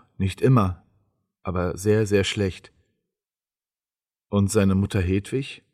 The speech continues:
wusste sie von den Morden? "Bestimmt, ganz bestimmt. Sie hat die ganze Zeit über hier gewohnt." "Warum sind Sie so lange mit Hans-Jürgen zusammengeblieben, wenn Sie doch von all dem hier wussten?",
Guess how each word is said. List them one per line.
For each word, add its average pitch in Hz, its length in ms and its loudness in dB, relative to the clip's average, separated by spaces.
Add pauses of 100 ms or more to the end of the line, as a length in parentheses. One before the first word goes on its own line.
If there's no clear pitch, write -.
(180)
wusste 104 400 -2
sie 113 140 -4
von 127 140 -2
den 123 160 2
Morden? 127 380 0 (1500)
"Bestimmt, - 580 -6 (200)
ganz 95 240 -4
bestimmt. 90 500 -6 (960)
Sie - 160 -4
hat 110 100 0
die 107 80 -4
ganze 117 360 2
Zeit 107 300 -4
über 117 320 2
hier 104 300 0
gewohnt." 92 560 -4 (1900)
"Warum 127 320 0
sind 135 220 -2
Sie 120 100 -8
so 113 140 -2
lange 113 260 2
mit 113 180 -2
Hans-Jürgen 107 460 0
zusammengeblieben, 92 880 0 (560)
wenn 90 140 -6
Sie 90 120 -4
doch 98 140 0
von 95 200 -6
all 110 260 0
dem 113 180 0
hier 98 220 -2
wussten?", 90 440 -6